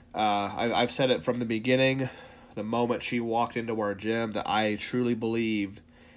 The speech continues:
she was the future of the sport, and that's gonna hold true. Uh, I'm, I'm looking for a successful day. I always say that. I don't say what my opener is gonna be, what I'm intending to do.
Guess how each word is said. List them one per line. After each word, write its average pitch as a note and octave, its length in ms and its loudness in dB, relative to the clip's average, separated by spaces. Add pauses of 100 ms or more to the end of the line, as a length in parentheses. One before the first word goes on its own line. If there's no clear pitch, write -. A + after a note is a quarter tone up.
(100)
she B2+ 300 2
was A2+ 200 0
the G#2 80 -8
future G#2+ 520 -2
of G2+ 140 0
the - 40 -12
sport, - 520 2 (880)
and A2 100 -4
that's G#2+ 160 -2
gonna G#2+ 200 -4
hold A2 260 0
true. D#3 420 2 (220)
Uh, G2 440 -4
I'm, A2+ 220 -2
I'm A2+ 240 0
looking C3+ 300 2
for C3+ 200 2
a A#2+ 140 6
successful C3+ 960 -2 (180)
day. G2+ 520 0 (920)
I A2 140 -2
always G#2+ 460 0
say F3 320 6
that. F2 400 0
I G2+ 80 -6
don't A2 300 -2 (180)
say B2+ 240 4
what A#2 120 4
my B2+ 100 2
opener B2 380 4
is A#2+ 120 -4
gonna A#2 200 -2
be, A#2+ 200 0
what G#2+ 140 0
I'm G2+ 140 -4
intending A2 360 -4
to A#2+ 60 -4
do. G#2+ 380 -2